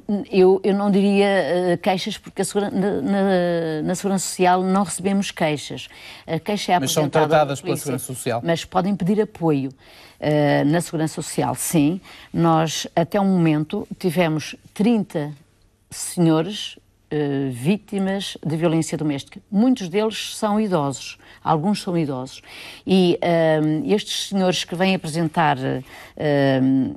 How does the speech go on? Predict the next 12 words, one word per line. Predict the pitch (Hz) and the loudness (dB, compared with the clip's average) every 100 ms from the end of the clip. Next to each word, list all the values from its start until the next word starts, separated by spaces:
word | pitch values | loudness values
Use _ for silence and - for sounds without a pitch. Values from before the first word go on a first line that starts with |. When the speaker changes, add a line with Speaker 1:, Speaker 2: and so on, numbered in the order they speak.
| - | -10
Speaker 1:
eh, | - 110 - - - | -10 -6 -6 -8 -6
o | - 160 | 0 0
seu | - 208 | 2 0
pedido | 156 165 220 190 156 | 0 2 2 2 0
de | 135 151 | 0 -2
apoio, | - 156 147 170 - - - - - | -2 -2 -2 -4 -8 -16 -20 -18 -2
ehm, | 170 160 160 160 160 - - | 2 4 4 2 -2 -4 -2
habitualmente | 160 156 254 - 190 175 190 208 | 0 0 -2 0 0 2 0 0
vêm | 185 208 196 | 0 0 0
com | - | 2
muita | 190 208 214 180 | 4 4 4 -2
vergonha. | 139 147 135 127 135 | -6 -6 -6 -8 -10